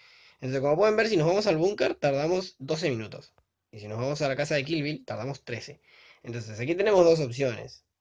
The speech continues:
No, mentira, tenemos una sola. Nos vamos a ir porque les, les iba a decir que podían guardar las cosas en el búnker,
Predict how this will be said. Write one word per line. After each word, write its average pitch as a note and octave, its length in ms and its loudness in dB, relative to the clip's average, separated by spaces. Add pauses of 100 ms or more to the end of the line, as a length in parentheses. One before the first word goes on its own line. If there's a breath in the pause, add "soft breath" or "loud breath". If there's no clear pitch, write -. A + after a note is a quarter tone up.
(360)
No, A#2 200 -10
mentira, A2 360 -10
tenemos D3+ 240 -4
una D3 120 0
sola. A2+ 220 -6
Nos G#2+ 100 -6
vamos D#3 180 0
a D3+ 60 2
ir D#3 100 0
porque A#2+ 180 -4
les, A#2 260 -8
les C3 100 -2
iba D#3+ 120 6
a - 20 8
decir D#3 180 2
que D#3+ 80 4
podían D3 300 2
guardar C#3 300 2
las C#3+ 140 -2
cosas C#3+ 360 -4
en A#2+ 140 -2
el A#2 100 -6
búnker, C3+ 380 -2